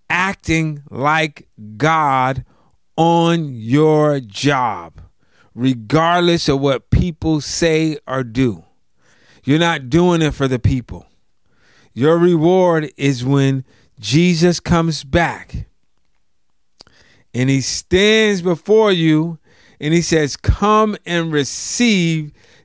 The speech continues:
the kingdom that has been prepared since the foundations of the world." That's what you are looking for.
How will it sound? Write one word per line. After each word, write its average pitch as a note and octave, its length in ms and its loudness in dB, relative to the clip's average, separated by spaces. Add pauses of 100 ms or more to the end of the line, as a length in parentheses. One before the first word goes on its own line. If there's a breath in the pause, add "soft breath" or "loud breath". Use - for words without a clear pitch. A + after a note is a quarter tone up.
the C#3 140 -4
kingdom E3 1040 0 (360 soft breath)
that C#3+ 280 -2
has D#3 560 -4
been C#3+ 540 -4 (1600)
prepared D3+ 960 0 (500)
since D#3 320 -2
the A#2+ 140 -4
foundations D3 960 2
of E3 120 2
the D#3+ 120 2
world." C3 440 0 (760 soft breath)
That's D#3+ 920 -2
what B2+ 520 0 (380)
you A#2+ 580 0 (420)
are A2 540 0 (680)
looking A#2 440 0
for. G2+ 420 -6